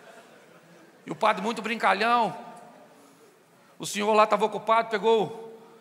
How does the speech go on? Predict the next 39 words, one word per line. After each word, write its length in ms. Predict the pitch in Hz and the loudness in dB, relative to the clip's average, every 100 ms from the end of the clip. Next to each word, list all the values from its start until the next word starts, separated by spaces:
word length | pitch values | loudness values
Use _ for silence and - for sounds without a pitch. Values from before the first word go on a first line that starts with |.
| - - | -20 -16
o 60 | 190 | -6
netinho 380 | 202 - 214 | -4 -4 -4
dele, 360 | 185 220 226 165 - - - - _ _ _ _ _ _ | -2 0 0 -4 -10 -20 -20 -20 _ _ _ _ _ _
o 60 | - | -12
menininho 420 | 190 196 214 233 | -8 -6 -4 -4
novinho, 380 | 220 165 226 233 | -2 -2 -2 -2
e 40 | |
falou: 260 | 180 196 196 | -2 -2 0
"Acompanha 420 | 175 202 202 214 | 0 -2 0 0
o, 120 | 175 - - - - | 0 -4 -14 -20 -16
o 80 | 147 | 0
padre 300 | 175 170 175 | 2 2 -2
aí 80 | |
que 60 | 175 | -4
eu 80 | 151 | -4
já, 160 | 151 | 0
já 200 | 170 170 | 2 2
tô 120 | 165 156 | 0 -2
indo." 240 | 160 139 - - - - _ - | -4 -8 -16 -20 -20 -20 _ -16
E 60 | 151 | -12
o 40 | |
padre 220 | 170 196 | -4 -4
brincalhão 540 | 165 202 196 190 233 226 | -6 -6 -4 -2 -2 -4
passou 260 | 185 - | -6 -8
perto 240 | 190 190 175 | -8 -8 -8
do 80 | 196 | -12
curral. 640 | - 185 208 202 - - - _ _ _ _ _ _ _ _ _ _ _ - | -12 -8 -6 -6 -10 -20 -20 _ _ _ _ _ _ _ _ _ _ _ -12
Falou 180 | 156 | -8
com 80 | 175 | -4
a 40 | 165 | -2
vaca: 220 | 175 175 | -2 -4
"Dona 200 | 214 196 | -6 -2
Vaca, 320 | 208 233 202 | 2 2 0
como 160 | 202 208 | -10 -10
é 40 | |
que 60 | 202 | -4
vai 120 | 214 | -4
a 20 | |
senhora?" 480 | 202 196 233 202 | -4 -4 -2 -4